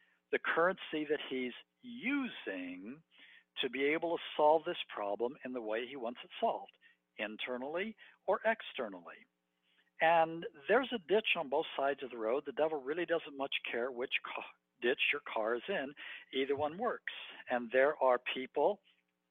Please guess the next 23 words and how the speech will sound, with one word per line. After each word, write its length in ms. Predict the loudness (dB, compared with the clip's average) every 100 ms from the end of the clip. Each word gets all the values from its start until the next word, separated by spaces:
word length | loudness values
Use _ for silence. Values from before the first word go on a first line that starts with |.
| _ _ _ 2
on 140 | 2
the 60 | 2 2
self-condemnation 920 | 4 4 4 2 2 2 4 4 2 -2 -4
side 400 | 2 2 2 -2 -12 -14 -14 -16 4
that 120 | 4 6
would 140 | 4
never 260 | 4 4 0 -2 2
think 220 | 2 2 -4 -8 -8
of 60 | -2 2
changing 300 | 2 2 -4 -2
something 280 | -4 -4 -6
on 100 | -2
the 100 | -2
outside. 580 | -2 -2 0 0 -2 -12 _ _ _ _ _ _ _ 2
Well, 240 | 2 2 -4 -4
have 120 | -4
you 80 | -6 -6
thought 180 | -4 -4
about 260 | -2 -4 -4 _
going 300 | -6 -4 -4 -8
to 60 | -10
the 80 | -12 -12
police 340 | -6 -6 -4